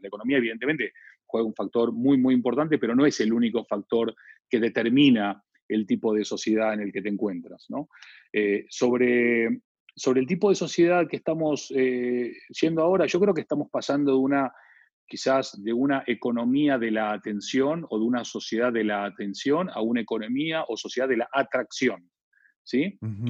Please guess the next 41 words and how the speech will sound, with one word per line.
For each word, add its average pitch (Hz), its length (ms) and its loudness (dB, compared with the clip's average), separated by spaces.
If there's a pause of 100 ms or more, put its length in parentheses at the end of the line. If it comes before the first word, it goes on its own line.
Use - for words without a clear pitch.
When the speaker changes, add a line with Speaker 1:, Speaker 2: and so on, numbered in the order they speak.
Speaker 1:
Eh, 107 240 2
Speaker 2:
a 113 60 -2
ver. 123 140 0
Speaker 1:
y 110 200 0
la 123 260 2
atrac-, - 360 -2
y 135 120 2
la 131 200 4
atracción 143 560 0
viene 160 220 -2
dada 175 240 0
justamente 165 560 -4
por 120 160 -4
esos 127 200 -6
aspectos 139 420 -4
que 113 80 -4
vos 113 120 -2
mencionabas. 110 640 -4
O 104 60 -16
sea, 120 180 -2
a 113 40 -8
mí 147 120 0
me 151 100 0
atrae 147 300 0
una 139 200 2
marca 160 460 -4 (340)
que 120 100 -2
se 117 120 -2
compromete, 110 720 -4
me 98 120 -10
atrae 135 200 -4
una 135 160 0
marca 151 320 0
que 117 120 -4
tiene 135 400 -2
un 127 180 2
sentido, 101 600 -4
me 98 140 -12
atrae 131 180 -6
una 135 140 -2
marca 143 440 -2